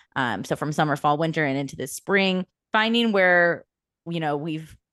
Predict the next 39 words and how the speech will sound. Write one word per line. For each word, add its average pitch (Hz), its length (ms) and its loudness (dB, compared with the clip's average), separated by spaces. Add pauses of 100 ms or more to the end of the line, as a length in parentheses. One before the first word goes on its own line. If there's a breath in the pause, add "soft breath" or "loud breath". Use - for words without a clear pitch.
(160)
where 202 260 2
we 196 140 4
feel 175 220 2
safe 170 520 0 (120)
to 156 180 -2
also, 127 580 -4 (160)
um, 139 440 -6 (440)
express 156 340 0
ourselves 165 320 0
and 185 80 -2
get 196 140 2
our, 233 240 -2 (160)
get 277 80 -2
our - 60 -4
creative 330 300 -4
juices 302 340 -6
flowing 107 340 -4
again. 92 280 -6
What's 156 200 0
exciting 175 420 0
us? 165 160 0
What's 185 140 0
waking 170 360 0
us 175 160 0
up? 156 220 4 (480)
What, 147 300 0
what's 165 260 -2
the 175 100 -2
re-, 156 120 -4 (380 loud breath)
what's 277 240 -2
the 285 140 2
reason 214 420 -2
for - 180 -2
the - 120 -8
season? - 540 -10
So 151 380 2 (400)
those 202 200 4
are 214 60 2
your 196 480 2